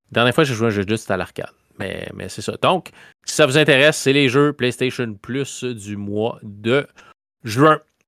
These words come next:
Fait que, euh, c'est ça. Sans plus tarder, on va passer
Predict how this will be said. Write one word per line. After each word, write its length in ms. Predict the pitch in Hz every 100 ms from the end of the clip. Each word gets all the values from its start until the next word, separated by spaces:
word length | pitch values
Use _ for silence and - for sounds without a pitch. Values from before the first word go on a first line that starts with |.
| _ _
Fait 120 | 110 101
que, 100 | 104
euh, 680 | 101 98 98 95 95 92
c'est 140 | - 101
ça. 240 | 196 - -
Sans 340 | - - 185
plus 260 | 151 151 180
tarder, 420 | 165 139 160 170
on 120 | 120 113
va 120 | 113
passer 460 | 110 107 131 135